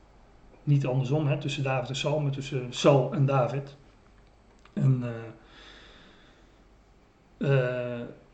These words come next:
met deze Achimelech, eh, loopt, loopt het overigens ook niet goed af, maar dat is niet dit hoofdstuk, maar daar, daar kom ik dan ook nog wel op, even, heel even op.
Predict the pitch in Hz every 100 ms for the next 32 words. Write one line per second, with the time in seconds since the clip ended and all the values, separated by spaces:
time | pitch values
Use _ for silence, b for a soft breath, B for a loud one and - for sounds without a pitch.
0 | _ - - _ - 143 139 143 139 -
1 | 143 143 147 151 151 143 151 143 147 156
2 | 147 147 156 151 139 170 147 143 165 190
3 | 160 - - 135 143 156 - 170 139 151
4 | 113 120 139 143 139 151 139 135 131 156
5 | - 156 156 147 165 147 139 165 156 160
6 | 160 160 143 139 143 - - 151 135 143
7 | 220 127 151 160 147 135 139 175